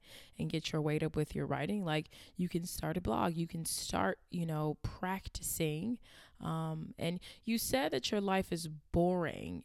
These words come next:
And if the other side of boring is pulling your hair out to pay bills, I would say you need to stick with boring. Um,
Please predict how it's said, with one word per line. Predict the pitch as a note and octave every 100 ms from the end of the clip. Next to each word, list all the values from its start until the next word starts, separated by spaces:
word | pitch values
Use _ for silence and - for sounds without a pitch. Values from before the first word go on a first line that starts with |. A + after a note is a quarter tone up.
| -
And | E3+ F3 F3 E3+ E3 E3
if | F#3+
the | G#3 G#3+
other | D#4
side | D#4 F4
of | - F#3+
boring | F3 F#3 F3+ E3
is | E3 -
pulling | - G3 F#3+
your | F3+ E3+
hair | - F3+
out | F3 D#3+
to | -
pay | E3+ - D#3+
bills, | E3 G3+ A3+ G3 E3 D#3 -
I | - F#3+ -
would | A#3+
say | - - A3
you | G#3
need | G#3
to | F3+
stick | - F3+ -
with | D3+
boring. | D#3 - - - - - - -
Um, | - F3 F3